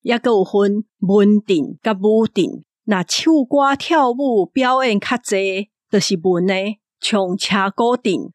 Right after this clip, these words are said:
牛犁顶、小戏这款表演，拢是文顶。若是武术较济，就是武顶、双钢顶、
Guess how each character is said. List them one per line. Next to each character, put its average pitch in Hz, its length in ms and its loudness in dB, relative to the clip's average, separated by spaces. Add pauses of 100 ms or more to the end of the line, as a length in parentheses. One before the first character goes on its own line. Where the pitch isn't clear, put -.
(120)
牛 202 280 2
犁 185 240 2
顶、 - 340 -4 (220)
小 247 460 0
戏 175 360 -4
这 151 120 -6
款 202 200 -2
表 190 320 0
演， 175 280 -4 (260)
拢 208 400 2
是 - 160 -2 (320)
文 180 260 0
顶。 - 360 -4 (480)
若 202 180 0
是 - 160 -6 (560)
武 269 320 2
术 233 260 0 (200)
较 247 200 -4
济， 196 480 0 (520)
就 196 80 0
是 180 160 -2 (100)
武 240 220 0
顶、 - 240 -2 (520)
双 190 360 0
钢 208 320 -2
顶、 160 340 -2